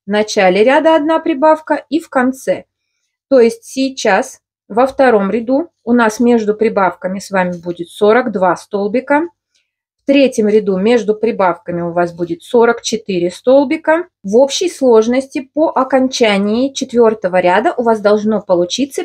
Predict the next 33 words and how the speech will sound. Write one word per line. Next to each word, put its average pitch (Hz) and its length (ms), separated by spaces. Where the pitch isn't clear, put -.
пятьдесят 208 560
столбиков. 160 640
Эти 262 200
прибавки 202 560
мы 330 160
делаем 320 320
для 226 160
того, 226 340
чтобы 262 280
закруглить 226 760
нижние 233 520
углы. 196 500
Если 302 420
вы 277 100
хотите 233 440
нижние 247 400
углы 202 240
прямыми, 233 720
то 262 140
тогда 240 640
никаких 247 460
прибавок 277 480
не 247 140
делаете. 185 600
И 277 220
вначале 240 720
вы 247 140
набираете 220 720
не 240 240
сорок 226 480
пять 196 260
воздушных 339 640
петель, 359 420